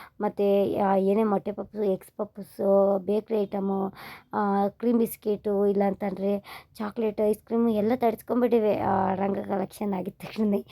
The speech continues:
ಇವಾಗ ಯಾವುದೂ ಇಲ್ಲ, ಅದಕ್ಕೆ ಎಲ್ಲ ದುಡ್ಡು ಸಹಿತ ಸುಮ್ನೆ ಕೊಟ್ಟಿದ್ದೀನಿ, "ರಂಗನ ಕೈಲಿ ಇಟ್ಕೊ" ಅಂತ. ಬನ್ನಿ ಇವಾಗ ಜೋಳ ಸುಡೋಣ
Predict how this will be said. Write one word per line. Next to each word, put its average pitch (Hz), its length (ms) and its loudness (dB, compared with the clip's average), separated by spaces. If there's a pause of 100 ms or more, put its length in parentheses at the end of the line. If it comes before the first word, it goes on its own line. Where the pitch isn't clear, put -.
(300)
ಇವಾಗ 233 200 6
ಯಾವುದೂ 214 320 6
ಇಲ್ಲ, 208 220 4
ಅದಕ್ಕೆ 202 300 -2
ಎಲ್ಲ 202 180 2 (100)
ದುಡ್ಡು 202 280 -2
ಸಹಿತ - 260 -6 (380)
ಸುಮ್ನೆ 277 240 -4
ಕೊಟ್ಟಿದ್ದೀನಿ, 196 560 -4
"ರಂಗನ 190 280 -2
ಕೈಲಿ 196 260 -2
ಇಟ್ಕೊ" - 220 -8
ಅಂತ. 185 220 -4 (800)
ಬನ್ನಿ 269 200 6
ಇವಾಗ 247 200 6
ಜೋಳ 233 260 4
ಸುಡೋಣ 226 320 0